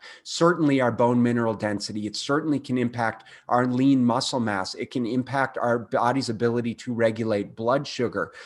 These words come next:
and regulate insulin and so many other factors that influence how, where, and why we store body fat and or muscle mass.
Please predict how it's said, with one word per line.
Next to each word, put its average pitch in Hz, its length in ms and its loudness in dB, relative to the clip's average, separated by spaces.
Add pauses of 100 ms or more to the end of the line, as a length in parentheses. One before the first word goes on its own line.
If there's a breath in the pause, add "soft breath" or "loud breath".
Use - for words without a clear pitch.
(180 loud breath)
and 131 220 -2
regulate 135 600 2
insulin 117 760 0
and - 100 -2
so 143 220 0
many 147 260 2
other 131 220 2
factors 113 580 0
that 110 240 -2
influence 131 720 0 (220 loud breath)
how, 123 720 2
where, 120 420 4
and 110 340 -4
why 107 420 2
we 113 220 -4
store 107 320 -4
body 101 340 -2
fat 104 500 -4
and 117 260 -4
or 110 260 -4
muscle 107 400 -2
mass. 98 440 -2